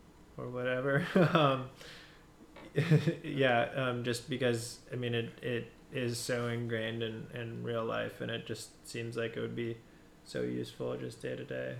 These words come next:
Like, oh, I wouldn't have to wash the dishes, or, but I could also, like, uh, come up with some potion for whatever I need.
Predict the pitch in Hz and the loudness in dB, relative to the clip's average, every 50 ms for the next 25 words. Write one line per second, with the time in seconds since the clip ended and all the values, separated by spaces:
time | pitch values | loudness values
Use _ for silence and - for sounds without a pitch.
0 | - - 139 139 139 - - 151 156 143 - - - 135 139 135 139 139 139 143 | -10 -10 -10 -10 -10 -6 -4 -2 -2 -2 -4 -6 -8 -8 -8 -6 -6 -8 -8 -8
1 | 143 151 143 135 135 135 - - - 143 71 - 143 - - 73 71 - 139 151 | -6 -6 -6 -4 -6 -8 -10 -8 -8 -6 -4 -4 -6 -4 -4 -4 -4 -4 -6 -6
2 | - 131 131 131 139 - - - - 139 131 131 - - 135 - 139 139 131 - | -6 -4 -4 -6 -6 -8 -14 -10 -8 -6 -4 -4 -6 -6 -6 -6 -6 -4 -4 -4
3 | - - - 131 - 131 131 - - - - - - - - - - - - - | -6 -4 -4 -4 -4 -2 -2 -2 -4 -4 -6 -8 -16 -20 -20 -20 -20 -20 -20 -20
4 | - - - - - - - - - 135 131 131 127 127 127 123 123 - - 131 | -20 -20 -20 -20 -20 -20 -16 -8 -6 -4 -2 -2 -2 -2 -4 -4 -6 -8 -6 -6
5 | 127 127 - - 123 117 - 131 123 123 127 123 123 123 - - 127 127 123 - | -6 -6 -4 -4 -4 -4 -4 -4 -4 -4 -4 -6 -8 -10 -8 -6 -6 -6 -4 -4
6 | - 127 123 120 120 - 127 123 123 123 127 127 127 131 123 127 127 127 127 127 | -6 -6 -6 -6 -6 -4 -4 -4 -2 -4 -4 -4 -4 -6 -6 -6 -8 -8 -8 -8
7 | 127 127 | -8 -10